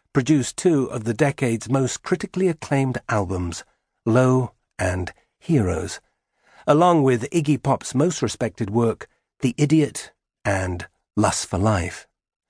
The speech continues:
Low was arguably the bravest reinvention in pop history. Imagine Taylor Swift releasing an album full of long, pensive instrumentals,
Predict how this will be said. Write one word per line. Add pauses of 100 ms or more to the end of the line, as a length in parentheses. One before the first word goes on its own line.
(380)
Low
was
arguably
the
bravest
reinvention
in
pop
history. (880)
Imagine
Taylor
Swift
releasing
an
album
full
of
long,
pensive
instrumentals,